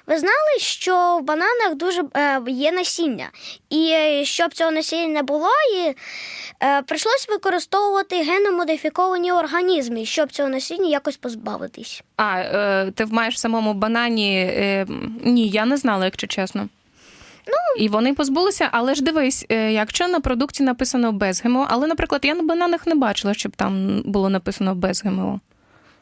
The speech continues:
Speaker 1: Так, так ось. На деяких продуктах цю наклейку навіть не клеють, тому
Speaker 2: Не
Speaker 1: що
Speaker 2: клеють.
Speaker 1: тому що, е, знають, що, е, клеїти, е,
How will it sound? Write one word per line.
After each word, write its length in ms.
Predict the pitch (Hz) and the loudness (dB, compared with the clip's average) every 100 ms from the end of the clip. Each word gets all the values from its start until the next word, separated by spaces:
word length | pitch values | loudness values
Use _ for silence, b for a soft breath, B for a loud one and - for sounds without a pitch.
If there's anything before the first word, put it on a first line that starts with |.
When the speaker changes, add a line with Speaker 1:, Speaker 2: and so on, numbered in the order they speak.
| - | -6
Speaker 1:
Так, 300 | 285 - - b b | -4 -6 -18 b b
так 120 | 294 - - - | -14 -12 -10 0
ось. 680 | 349 523 571 427 233 - - B B | 4 4 4 2 0 -10 -12 B B
На 80 | 294 | -2
деяких 320 | 294 494 587 - | 0 0 0 0
продуктах 600 | 453 339 508 - 453 - | 0 2 0 0 -4 -4
цю 180 | - | -2
наклейку 480 | 381 370 381 480 480 | 0 0 0 0 0
навіть 440 | 339 359 381 392 - | 0 0 0 -2 0
не 240 | 359 330 | 0 0
клеють, 380 | 339 440 554 508 | 0 0 0 0
тому 140 | 370 | 2
Speaker 2:
Не 100 | 233 | 2
Speaker 1:
що 140 | 254 320 | 2 0
Speaker 2:
клеють. 640 | 349 320 233 196 190 - - B B - | 2 2 0 -2 -6 -10 -16 B B -4
Speaker 1:
тому 200 | 320 453 508 | 2 4 2
що, 240 | 466 - 427 | 0 -2 2
е, 1000 | 415 415 403 381 359 330 311 311 294 | 4 4 4 4 2 2 2 2 2
знають, 600 | 277 370 539 622 571 392 | 0 2 2 2 2 0
що, 400 | - - - 370 339 302 294 B B B | -2 -4 -2 0 2 2 0 B B B
е, 460 | 277 285 277 277 269 269 269 277 - | 0 2 2 2 0 -2 -4 -6 -2
клеїти, 480 | 330 453 440 - 370 | 0 0 -2 -2 -2
е, 440 | 339 320 302 294 | 2 2 2 0